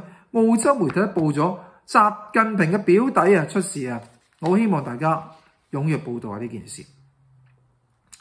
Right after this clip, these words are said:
報道仲提及呢，澳洲警方目前指控李金同埋切爾嘅罪名，都係涉及到計劃非法中介軍備供應，但未涉及任何間諜活動同埋其他罪行。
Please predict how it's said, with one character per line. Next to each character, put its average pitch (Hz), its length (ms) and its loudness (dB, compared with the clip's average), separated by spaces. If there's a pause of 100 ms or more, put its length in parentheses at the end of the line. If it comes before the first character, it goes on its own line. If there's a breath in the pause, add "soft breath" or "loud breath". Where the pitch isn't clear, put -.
(380 soft breath)
報 220 200 0
道 185 100 6
仲 147 140 -2
提 120 160 -10
及 135 160 -2
呢， 190 140 2 (720 loud breath)
澳 180 220 6
洲 214 260 0
警 143 220 -6
方 175 380 -4
目 151 160 -8
前 117 240 -12
指 165 200 -4
控 139 220 -4
李 127 160 -6
金 175 100 0 (200)
同 120 80 -14
埋 78 80 -16
切 - 140 -12
爾 123 80 -10
嘅 127 120 -8
罪 113 180 -8
名， 95 140 -12 (420 soft breath)
都 226 120 0
係 - 40 4
涉 175 140 -2
及 160 60 -8
到 147 240 -6 (260)
計 147 240 0
劃 135 260 -4 (380 soft breath)
非 226 260 -2
法 170 180 0
中 123 300 -8
介 147 80 -4
軍 160 600 -2
備 113 320 -8 (280)
供 175 200 -2
應， 139 200 -6 (600 soft breath)
但 160 400 0
未 147 240 0
涉 180 160 -6
及 180 60 -10 (180)
任 147 100 -6
何 117 180 -12
間 151 200 -4
諜 147 100 -6
活 131 100 -6
動 127 160 -10
同 120 80 -12
埋 104 80 -12
其 104 140 -14
他 147 140 -6
罪 120 180 -8
行。 98 160 -10